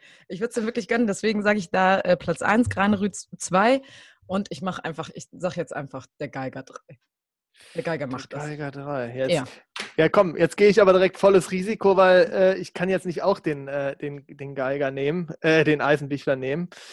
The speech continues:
Speaker 2: Ich glaube, es wird wieder für die Deutschen nicht reichen. Ähm, ich tippe tatsächlich, äh, auf Kubacki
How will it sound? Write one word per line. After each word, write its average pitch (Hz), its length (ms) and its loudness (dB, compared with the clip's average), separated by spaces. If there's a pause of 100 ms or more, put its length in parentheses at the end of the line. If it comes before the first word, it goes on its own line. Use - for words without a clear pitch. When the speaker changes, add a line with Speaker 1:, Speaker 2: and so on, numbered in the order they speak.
(480)
Speaker 2:
Ich - 120 0
glaube, 220 300 6
es 214 160 2
wird 196 160 4
wieder 196 240 4
für - 140 -2
die 160 100 2
Deutschen 165 380 4
nicht 190 220 -2
reichen. 139 500 0 (160)
Ähm, 165 580 -2 (880)
ich - 160 -12
tippe 277 380 0 (460)
tatsächlich, 196 720 -4 (220)
äh, 170 240 -6 (100)
auf 175 240 -10
Kubacki 170 680 -2